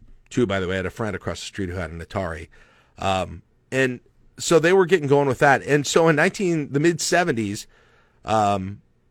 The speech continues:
they decided, "Hey, arcades are so big, why don't we make a restaurant that basically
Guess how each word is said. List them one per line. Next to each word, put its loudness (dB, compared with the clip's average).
they 6
decided, 4
"Hey, 2
arcades 4
are 4
so 4
big, 4
why 2
don't 6
we 4
make -2
a 2
restaurant -2
that -2
basically -2